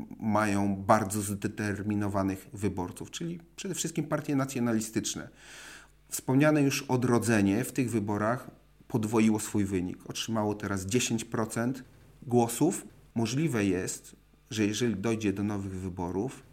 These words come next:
to Odrodzenie czy Bułgarski Świt otrzymają jeszcze więcej głosów, a partie skupione wokół Petkowa czy Gerbu na tych wyborach przyszłych stracą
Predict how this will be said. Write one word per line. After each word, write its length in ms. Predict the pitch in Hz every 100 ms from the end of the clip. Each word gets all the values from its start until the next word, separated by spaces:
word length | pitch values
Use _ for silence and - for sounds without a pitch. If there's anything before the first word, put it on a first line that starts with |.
| - -
to 200 | 107 -
Odrodzenie 880 | 101 107 98 101 95 98 113 123 -
czy 160 | -
Bułgarski 580 | 98 98 98 101 - -
Świt 440 | - - 98 - - - -
otrzymają 640 | - - - 110 101 92 -
jeszcze 480 | - 98 113 - 104
więcej 540 | 101 101 92 - 110
głosów, 540 | 101 107 - 165 165 - -
a 140 | 123
partie 760 | 120 123 123 120 - 113 104 104 - -
skupione 720 | 98 - 104 - 107 101 92 80 101 - -
wokół 500 | 92 104 110 107 101
Petkowa 640 | 101 92 - 101 120 113
czy 560 | 113 - 101 95 95 90 - - -
Gerbu 540 | 104 95 92 117 165 - -
na 180 | 117 107
tych 220 | - 123
wyborach 460 | 110 95 98 113 113
przyszłych 580 | - 90 - 101 101 - - -
stracą 760 | - - 98 - 98 117 196